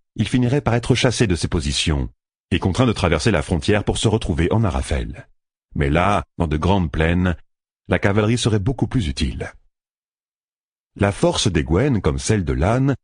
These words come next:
avait pour mission de ralentir et retarder les Trollocs, jusqu'à ce qu'Elaine ait vaincu les hordes qui sévissaient au sud. Idéalement, les deux troupes réussiraient à tenir jusqu'à l'arrivée de renforts. Chubain salua Egwene et Gawain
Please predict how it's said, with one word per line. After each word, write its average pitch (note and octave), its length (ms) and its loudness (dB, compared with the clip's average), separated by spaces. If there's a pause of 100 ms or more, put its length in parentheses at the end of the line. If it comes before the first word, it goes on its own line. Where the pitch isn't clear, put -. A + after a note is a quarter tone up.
avait G#2 200 2
pour B2+ 140 0
mission C#3 300 0
de A#2 80 2
ralentir G#2 580 2
et A2 100 2
retarder A2 400 2
les F#2 100 2
Trollocs, D2 480 -2 (520)
jusqu'à F#2 260 0
ce - 60 -6
qu'Elaine G#2+ 260 2
ait D#2+ 60 0
vaincu F#2+ 280 0
les E2+ 140 0
hordes F#2 260 2
qui F#2+ 140 -4
sévissaient E2+ 400 0
au C2+ 100 -2
sud. B1 460 -4 (1120)
Idéalement, F#2 760 2 (120)
les F#2+ 120 2
deux G#2 120 2
troupes - 220 0
réussiraient A#2 420 2
à G#2+ 80 0
tenir F#2 300 0
jusqu'à G2 240 0
l'arrivée F2 360 0
de D2+ 80 -2
renforts. C2 600 -4 (840)
Chubain C3 380 2
salua B2+ 440 2
Egwene F2 340 2
et E2+ 60 0
Gawain E2 420 2